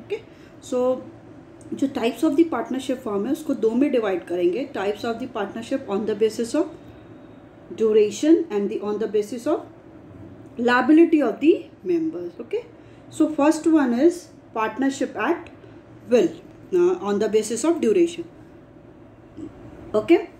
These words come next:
so first one is partnership at will. So the partnership formed for an indefinite period is known as partnership at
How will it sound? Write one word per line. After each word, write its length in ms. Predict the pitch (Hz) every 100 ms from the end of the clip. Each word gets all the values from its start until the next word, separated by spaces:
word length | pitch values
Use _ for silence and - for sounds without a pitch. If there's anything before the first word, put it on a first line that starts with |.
| - -
so 180 | - 277
first 380 | 262 254 - 294
one 140 | 285
is 140 | 330
partnership 600 | - 226 - 247 233 262
at 280 | 254 480 - - - - - - -
will. 340 | 180 165 202 349 - - - - - - - -
So 140 | 339
the 120 | 339
partnership 760 | 349 269 226 - 339 349 381 392 - -
formed 440 | 226 226 269 311 320
for 160 | 254 233
an 220 | 233 277 285 -
indefinite 760 | 294 302 240 - 233 302 302 233
period 400 | 220 202 269 269
is 160 | 180
known 240 | 220 208 214
as 160 | 269
partnership 640 | - 170 339 190 - 202 233
at 100 | 339